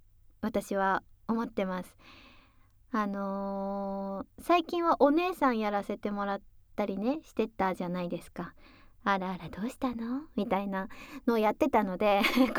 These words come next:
今回のね、キャラクターは本当に、私でもびっくりしてます。<laughs> でも本当になんか楽しんで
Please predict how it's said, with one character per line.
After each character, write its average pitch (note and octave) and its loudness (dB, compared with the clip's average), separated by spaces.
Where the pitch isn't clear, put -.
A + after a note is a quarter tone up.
今 D4 8
回 - 4
の A3+ 4
ね、 C4 6
キ B3+ 4
ャ - 6
ラ A#3+ 4
ク - -12
タ A#3+ 6
ー - 8
は A#3+ 6
本 A#3 0
当 A3+ 0
に、 A3 -2
私 B3+ 4
で D#4 10
も C4+ 6
び G3 6
っ F#3+ 4
く - 2
り C4+ 8
し - -4
て - 0
ま G#3+ 0
す。 - -16
<laughs> - -8
で F#4+ 6
も F4 8
本 F#4 4
当 G#4+ 4
に G#4 2
な G4+ 4
ん G4 -4
か E4 4
楽 C#4 4
し E4 0
ん D4+ 0
で B3 6